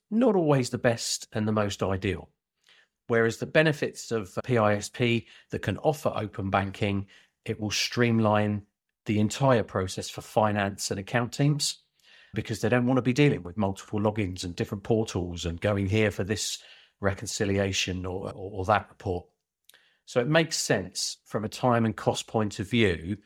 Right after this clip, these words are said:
to have one single portal and one relationship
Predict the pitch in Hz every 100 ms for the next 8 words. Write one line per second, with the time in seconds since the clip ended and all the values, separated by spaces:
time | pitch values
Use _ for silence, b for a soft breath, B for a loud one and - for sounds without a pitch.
0 | b b b - - 107 98 95 101 107
1 | 107 107 - 110 104 101 101 - 131 -
2 | - 85 98 b b b 95 95 104 110
3 | 107 107 104 104 - 95 87 - 85